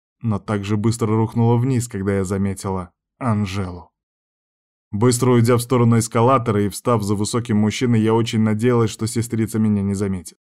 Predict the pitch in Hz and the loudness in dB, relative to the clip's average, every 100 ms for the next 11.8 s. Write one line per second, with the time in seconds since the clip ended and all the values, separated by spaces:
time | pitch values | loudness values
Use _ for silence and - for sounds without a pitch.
0 | _ _ _ _ _ - 120 120 170 113 | _ _ _ _ _ -4 0 2 2 0
1 | 92 98 98 101 107 127 107 101 95 101 | -2 -2 0 0 0 0 0 0 -4 -6
2 | 104 101 98 107 104 92 98 113 120 101 | -2 -2 0 0 -2 -2 -2 0 -2 -4
3 | 95 - 98 101 101 101 104 - 101 85 | -4 -6 -4 -2 -2 -2 -2 -6 -8 -10
4 | - - 107 135 135 123 135 156 151 135 | -14 -8 -4 -4 -6 -6 -4 -2 -2 -2
5 | 131 123 123 120 120 117 113 110 110 101 | -2 -2 -2 -2 -2 -2 0 -2 -4 -6
6 | - 135 117 90 _ _ _ _ _ 110 | -4 -6 -8 -16 _ _ _ _ _ 0
7 | 110 110 123 117 120 - 123 143 123 113 | 2 4 4 4 0 -2 0 2 2 2
8 | 107 117 117 107 104 - 127 113 117 104 | 0 0 0 0 0 0 -2 -2 -4 -4
9 | 101 98 92 120 107 98 101 107 117 107 | -2 -4 -4 -4 -2 -2 -4 -6 -6 -4
10 | 101 95 101 110 107 107 - 98 101 101 | -4 -4 -2 0 -2 -6 -10 -6 -4 -2
11 | 107 104 - 104 95 - 131 | -2 -4 -8 -8 -8 -4 -4